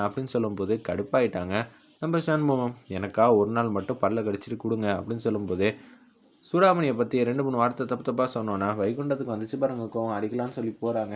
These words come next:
இருப்பினும் வந்து சௌந்தரபாண்டியை வந்து அடிச்சிடுறாங்க. இருப்பினும் வழக்கி விட்டாங்க அந்த இடத்துல.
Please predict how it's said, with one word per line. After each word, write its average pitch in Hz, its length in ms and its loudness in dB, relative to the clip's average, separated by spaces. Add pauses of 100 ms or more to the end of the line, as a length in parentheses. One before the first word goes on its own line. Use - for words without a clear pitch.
இருப்பினும் 113 360 -6
வந்து 123 180 -4
சௌந்தரபாண்டியை 120 580 -6
வந்து 123 160 -4
அடிச்சிடுறாங்க. 110 640 -4
இருப்பினும் 123 420 -4
வழக்கி 113 280 -2
விட்டாங்க 104 320 -6
அந்த 120 140 -4
இடத்துல. 107 280 0